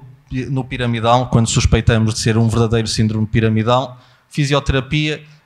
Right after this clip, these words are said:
e alterar os hábitos de vida, mas que sendo que uma condição que se manifesta mesmo em repouso, muitas vezes não é, não é a resposta. Quando o tratamento conservador falha, temos o tratamento cirúrgico,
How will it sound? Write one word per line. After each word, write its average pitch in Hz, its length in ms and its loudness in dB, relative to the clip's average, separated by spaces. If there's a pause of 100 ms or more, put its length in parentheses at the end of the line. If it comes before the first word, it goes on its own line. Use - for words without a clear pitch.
e 143 140 2
alterar 127 440 2
os 120 120 0
hábitos 123 340 0
de 113 60 -4
vida, 135 300 0
mas 123 220 0
que - 120 -10
sendo 123 280 0
que - 180 -12
uma 123 180 0
condição 120 640 2 (340)
que - 120 -10
se - 100 -2
manifesta 120 540 0
mesmo 117 280 2
em 120 60 2
repouso, 117 520 -2
muitas 117 380 0
vezes 113 280 -4
não 113 200 0
é, 110 280 -4
não 117 200 2
é 110 300 0
a 117 40 2
resposta. 87 540 -2 (880)
Quando 165 180 0
o 151 40 -10
tratamento 165 480 0
conservador 151 540 0
falha, 127 340 2
temos 139 240 -2
o 131 60 0
tratamento 127 500 0
cirúrgico, 156 600 0